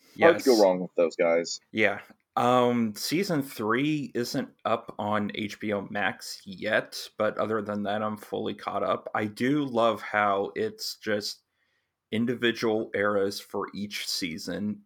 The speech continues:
Speaker 2: and seeing what goes on from there. Um, clearly, Radcliffe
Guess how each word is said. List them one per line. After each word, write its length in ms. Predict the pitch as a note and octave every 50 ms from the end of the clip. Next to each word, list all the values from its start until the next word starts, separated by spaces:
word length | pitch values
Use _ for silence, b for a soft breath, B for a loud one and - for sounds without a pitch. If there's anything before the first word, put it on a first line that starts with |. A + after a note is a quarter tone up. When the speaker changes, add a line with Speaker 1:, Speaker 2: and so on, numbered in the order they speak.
| _
Speaker 2:
and 540 | - G#2+ G#2 G2+ G2 G2 F2+ F#2 G2+ G2 D2+ -
seeing 500 | - - - - F#2 G2 G#2+ G#2+ G2 - - _ _ _ _ _ _ _
what 240 | _ - A2 G#2 G2+
goes 300 | - F2 F2 F#2 G#2 -
on 200 | G2 F#2+ F#2 G#2
from 220 | G2+ - G#2+ G#2+ G#2+
there. 440 | A#2 A#2+ G#2+ - - G#2+ G#2 - - _ _ _ _ _ -
Um, 500 | G#2 G2+ G2 G2+ G2+ G#2 G2+ G2+ G2 - _
clearly, 560 | - - - A#2 A#2 A#2 A#2 A2+ A2+ G#2+ G#2+ G#2+
Radcliffe 720 | G2 G#2 G#2+ G#2+ G#2+ G2+ - - - G#2 G2+ G2+ - -